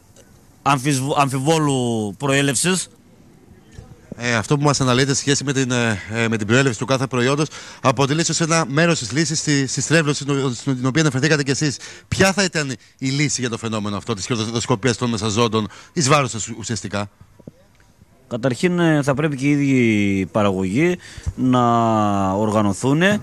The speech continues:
Speaker 1: και να συγκρεντω-, να συγκεντρωθούνε σε ομάδες, να ξέρουνε, να είναι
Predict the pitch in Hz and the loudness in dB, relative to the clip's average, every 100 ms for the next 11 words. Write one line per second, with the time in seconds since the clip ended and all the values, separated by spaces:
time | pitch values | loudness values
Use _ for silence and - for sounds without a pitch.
0 | - - - - - - 151 135 127 117 | -8 -20 -20 -20 -16 -2 2 2 2 0
1 | - 110 113 113 101 107 - 127 120 120 | 0 0 0 0 -2 -4 -4 -2 0 -2
2 | 104 104 107 98 95 131 156 196 196 - | -2 -2 -2 -2 -2 0 2 0 -2 -10
3 | - - - - 147 127 113 107 104 131 | -20 -12 -6 0 2 4 2 2 2 2
4 | 156 208 202 - _ - - - - 147 | 2 0 -2 -6 _ -20 -20 -20 -4 0
5 | 135 - 165 151 139 120 117 - 131 123 | 0 2 0 2 2 0 0 0 0 2
6 | 135 135 127 117 | 2 2 2 0